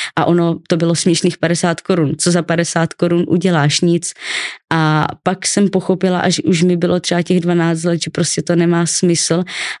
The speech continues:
A už jsem se pak dostala i do té fáze, kdy jsem ji nechtěla vidět. Kdy vlastně třeba, eh, vím, že pěstounka, nebo tehdy ještě vychovatelka v dětském domově,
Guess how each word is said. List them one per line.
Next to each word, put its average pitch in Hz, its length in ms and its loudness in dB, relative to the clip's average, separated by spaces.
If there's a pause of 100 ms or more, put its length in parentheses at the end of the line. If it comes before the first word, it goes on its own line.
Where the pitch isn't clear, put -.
(100)
A 160 280 -2
už 190 180 0
jsem 220 160 2
se 202 120 -2
pak 202 180 0
dostala 196 320 0
i - 140 0
do 190 120 2
té 196 180 0
fáze, 180 360 0
kdy 180 180 0
jsem 185 280 2
ji 185 100 4
nechtěla 165 500 2
vidět. 135 340 -2 (380)
Kdy 185 260 2
vlastně 190 600 2 (260)
třeba, 170 400 2 (460)
eh, 165 420 2 (440)
vím, 190 260 4
že 185 240 2 (140)
pěstounka, 190 840 0
nebo 175 240 0
tehdy 170 300 2
ještě 165 440 0
vychovatelka 165 540 0
v 170 40 2
dětském 170 380 0
domově, 165 460 2